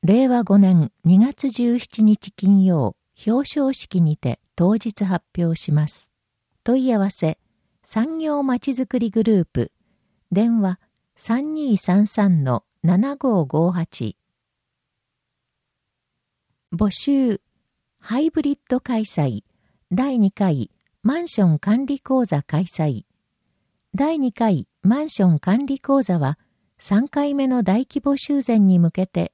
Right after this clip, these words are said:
をテーマに開催します。参加には事前の申し込みが必要です。十一月九日水曜、十八時三十分から二十時三十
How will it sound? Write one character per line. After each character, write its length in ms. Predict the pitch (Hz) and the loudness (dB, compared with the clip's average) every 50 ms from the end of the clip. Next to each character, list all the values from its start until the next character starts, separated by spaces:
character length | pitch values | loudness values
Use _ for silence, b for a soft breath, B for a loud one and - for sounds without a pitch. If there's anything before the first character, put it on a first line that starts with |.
| _ _ | _ _
を 160 | - 196 214 | -2 -2 -2
テ 180 | - - 247 247 | -2 -2 -2 0
ー 60 | 240 | 2
マ 100 | 226 202 | 2 2
に 160 | 175 156 135 | 2 2 0
開 220 | - - 170 170 190 | -2 -2 -2 -2 -2
催 260 | 190 - - 175 196 | -2 -2 -2 -2 -2
し 200 | 190 - - - | -2 -2 -2 -2
ま 140 | 160 147 180 | 0 0 0
す。 220 | - - - - _ _ _ _ _ _ _ _ _ _ _ | -2 -6 -10 -14 _ _ _ _ _ _ _ _ _ _ _
参 300 | - - 226 233 269 277 | -8 -4 -2 -2 -2 -2
加 160 | - - 262 | -4 -4 -2
に 160 | 254 247 247 220 | 0 0 2 2
は 200 | 175 143 139 - _ _ | 2 2 0 -2 _ _
事 180 | - - 160 151 - | -6 -4 -4 0 0
前 120 | 247 269 285 294 | 0 0 0 0
の 120 | 302 302 285 | -2 -2 0
申 280 | 269 269 262 269 277 | 0 0 0 0 -2
し 80 | - - | -4 -6
込 120 | - - 254 | -4 0 2
み 120 | 247 240 | 4 4
が 120 | 226 220 214 | 4 4 4
必 300 | - - - - - 208 | 2 -2 -6 -4 0 2
要 220 | 202 185 185 175 | 2 2 2 2
で 140 | 156 160 196 | 2 0 -2
す。 200 | - - - _ _ _ _ _ _ _ _ _ _ _ _ _ _ _ _ _ _ _ _ _ - | -2 -6 -12 _ _ _ _ _ _ _ _ _ _ _ _ _ _ _ _ _ _ _ _ _ -2
十 240 | 175 190 254 302 339 | 0 2 4 4 4
一 240 | 349 - - - 302 | 2 0 -2 -4 -4
月 240 | 302 302 - - | -4 -4 -6 -4
九 120 | - - 247 - 254 254 262 247 | -4 -4 -2 0 0 0 -2 -2
日 160 | - 220 220 | -2 -2 -4
水 320 | - - - 220 226 220 214 | -2 -2 -2 0 0 2 2
曜、 340 | 208 185 156 135 110 - - _ _ _ _ _ _ - | 2 2 2 2 0 -2 -4 _ _ _ _ _ _ -4
十 220 | 175 220 277 320 | 0 0 0 0
八 300 | 311 339 339 - - 285 | 0 -2 -4 -4 -4 -4
時 100 | 233 202 | -2 -4
三 280 | - - 214 226 247 247 | -2 0 0 0 0 0
十 160 | 214 254 220 | -2 -4 -4
分 300 | - _ - 220 208 196 | -4 _ 2 4 4 4
か 140 | - 190 170 | 4 2 0
ら 120 | 160 156 | 2 2
二 180 | 151 147 156 165 | 2 2 2 2
十 220 | - 294 285 269 | 0 0 0 0
時 120 | 196 - | 0 -4
三 300 | 165 - - 165 185 190 | -4 -2 0 2 2 2
十 160 | 175 - 190 | 2 0 -2